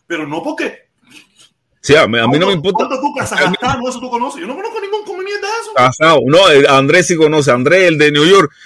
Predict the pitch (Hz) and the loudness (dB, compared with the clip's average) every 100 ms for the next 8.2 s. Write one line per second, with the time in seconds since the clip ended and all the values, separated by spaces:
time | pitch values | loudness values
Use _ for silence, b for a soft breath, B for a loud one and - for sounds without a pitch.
0 | B - 131 143 151 151 127 123 - 147 | B -2 2 2 2 2 2 2 4 4
1 | 160 135 123 131 131 113 110 - 127 - | 4 2 -2 -2 -2 -2 -2 0 -2 0
2 | 110 98 98 101 104 101 104 101 104 95 | 0 0 0 2 2 4 2 2 0 0
3 | 95 95 90 101 101 - - 156 156 170 | -2 -4 -2 -4 -6 -12 -14 -14 -8 -6
4 | 277 339 381 415 330 330 453 453 427 330 | -2 -2 -2 -6 -6 -2 -2 -2 -4 -6
5 | - - 330 156 - b 120 104 101 95 | -10 -16 -14 -14 -14 b -2 -2 -4 -8
6 | - 214 247 339 226 214 196 226 285 233 | -10 -6 -2 -2 -2 -4 -6 -6 -6 -6
7 | 226 302 320 440 403 262 220 311 359 427 | -6 -6 -6 -8 -8 -10 -10 -8 -8 -8
8 | 302 - | -10 -16